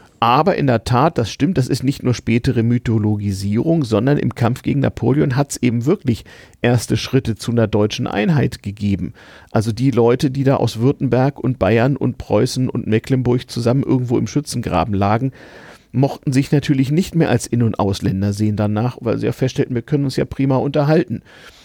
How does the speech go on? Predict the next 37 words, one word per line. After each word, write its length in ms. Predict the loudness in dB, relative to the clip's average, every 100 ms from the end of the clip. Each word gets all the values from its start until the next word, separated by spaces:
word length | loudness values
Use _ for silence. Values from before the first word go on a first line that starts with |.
| -20 _ -2
Und 160 | 0
die 40 | 2
Liberalen 560 | 2 2 2 0 2
haben 140 | 2 2
gesagt, 300 | 2 0 2
so, 180 | 2
wir, 200 | 2 0
wir 100 | -2
gründen 340 | -2 0 0 0
jetzt 260 | 0 -2
die 100 | -4
liberale 520 | -2 0 2 2 2 2
Deutsche 400 | 2 2 0 0
Republik 560 | 2 0 2 0 -2
und 340 | -2 -2 -4 -8
wo 120 | -6
die 140 | -4 -4
Fürsten 400 | -2 -2 -2 -2
da 140 | 0
bleiben, 420 | 2 2 2 0
wollen 240 | 0 0 0
wir 80 | 0
mal 160 | 0
sehen. 300 | 0 2 2
Na, 80 | 0
und 220 | -2 -2
die 260 | -2 0 0
hatten 180 | 0 0
natürlich 420 | -2 -2 -2 -2
Angst 160 | -4
und 60 | -2
sagten, 260 | -4 -2 0
nee, 120 | 2
nee, 120 | 2
nee, 140 | 2
nee, 140 | 0 -2
nee, 180 | -4